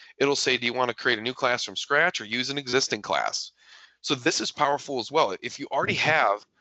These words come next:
Speaker 1: let's say, all of your employees listed on a separate table for another app that you've built,
Speaker 2: Mm-hmm.
Speaker 1: you can leverage that for other applications. So I would just come here,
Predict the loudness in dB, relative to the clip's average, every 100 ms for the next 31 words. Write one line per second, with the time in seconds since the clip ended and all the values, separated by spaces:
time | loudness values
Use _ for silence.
0 | _ _ -2 4 2 2 0 0 0 -4
1 | -4 -4 0 0 0 -2 -8 -12 _ -2
2 | 2 2 2 0 -2 -2 -4 0 0 2
3 | -4 -8 -4 -2 2 2 0 -4 -12 -2
4 | 2 2 -2 _ _ _ _ 0 2 2
5 | 2 -2 -4 2 4 4 -2 2 2 2
6 | -4 _ -6 -4 0 0 2 2 2 0
7 | -2 0 0 -2 -6 -12 -14 -14 -14 -4
8 | -4 -4 -6 -2 -2 -2 0 2 2